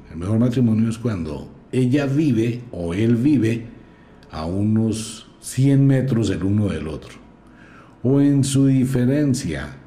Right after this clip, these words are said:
en el apartamento donde vivan o la casa donde vivan, como lo hacían antiguamente los reyes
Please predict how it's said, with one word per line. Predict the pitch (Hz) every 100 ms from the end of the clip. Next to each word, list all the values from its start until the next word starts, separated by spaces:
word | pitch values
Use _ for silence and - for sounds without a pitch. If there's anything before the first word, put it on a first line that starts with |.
| - -
en | 135 135
el | 135 127
apartamento | 117 - 110 104 - 107 135 160 147 160
donde | 156 151 151 151
vivan | 147 147 120 92 85 76
o |
la | 71 73
casa | 117 117 117
donde | 131 135 131 139
vivan, | 131 107 85 78 - - - -
como | - 90 90
lo | 87 90
hacían | 95 85 - 120 127
antiguamente | 131 117 127 127 123 123
los | 92 76
reyes | 87 98 85 76 - - -